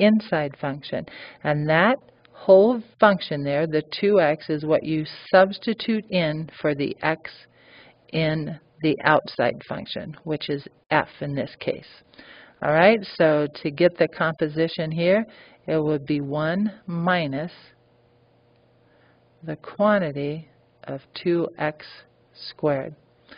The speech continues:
So if we wrote it without the parentheses then,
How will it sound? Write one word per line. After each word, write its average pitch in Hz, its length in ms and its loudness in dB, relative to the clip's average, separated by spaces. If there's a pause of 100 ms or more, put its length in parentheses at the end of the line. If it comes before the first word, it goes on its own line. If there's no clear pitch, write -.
(260)
So 165 120 0
if 151 100 2
we 175 140 4
wrote 175 240 10
it 160 100 6
without 160 380 4
the 143 160 0
parentheses 208 640 0
then, 214 400 2